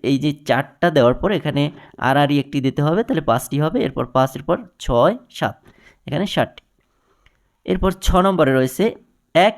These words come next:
মিটারে কত সেন্টিমিটার? এক মিটারে কত সেন্টিমিটার? তো আমরা জানি এক মিটারে একশো সেন্টিমিটার,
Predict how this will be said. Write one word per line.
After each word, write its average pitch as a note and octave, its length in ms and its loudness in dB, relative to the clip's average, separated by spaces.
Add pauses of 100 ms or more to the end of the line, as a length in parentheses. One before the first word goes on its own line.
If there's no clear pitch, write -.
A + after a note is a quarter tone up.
মিটারে C#3+ 420 0
কত - 200 0
সেন্টিমিটার? G2 640 -8
এক D#3 260 0
মিটারে E3+ 380 -2
কত - 200 -2
সেন্টিমিটার? G#2 580 -6 (420)
তো - 80 -8
আমরা F3+ 180 2
জানি F#3+ 220 0
এক D3+ 240 2
মিটারে D3+ 320 0 (240)
একশো C3 420 -6 (180)
সেন্টিমিটার, - 560 -8